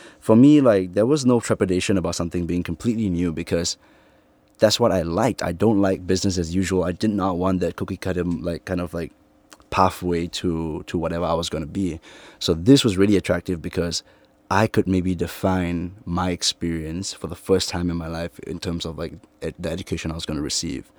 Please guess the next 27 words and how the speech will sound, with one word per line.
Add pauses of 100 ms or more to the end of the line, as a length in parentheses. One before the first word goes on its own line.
(440)
So, (640)
yeah,
and,
and
just, (880)
I
also
had
to
turn
down
a, (160)
a
scholarship
to
play
college
basketball
in,
in
the
States. (140)
It
was
a
partial
scholarship